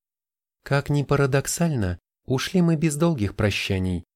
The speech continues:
Я достала из бардачка две жвачки, сняла фольгу и предложила ему одну. Он даже не шелохнулся, чтобы ее взять. Я сунула кусок жвачки в рот и принялась жевать.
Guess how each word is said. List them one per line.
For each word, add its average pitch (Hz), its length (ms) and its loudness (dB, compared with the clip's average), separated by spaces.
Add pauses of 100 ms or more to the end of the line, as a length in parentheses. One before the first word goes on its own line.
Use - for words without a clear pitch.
(500)
Я 85 220 0
достала 85 440 -2
из 87 240 -2
бардачка 82 560 -2
две 78 200 -2
жвачки, 95 560 -6 (220)
сняла 123 380 0
фольгу 127 380 -2
и 120 160 -4
предложила 104 580 0
ему 85 400 0
одну. 69 420 -4 (720)
Он 90 320 4
даже 98 280 2
не 110 120 2
шелохнулся, 123 720 -2
чтобы 98 380 -2
ее 104 260 -2
взять. 101 420 -4 (760)
Я 82 240 0
сунула 82 460 0
кусок 82 420 -4
жвачки 80 440 -4
в 78 100 -2
рот 107 240 -4
и 101 120 -2
принялась 82 500 0
жевать. 69 560 -6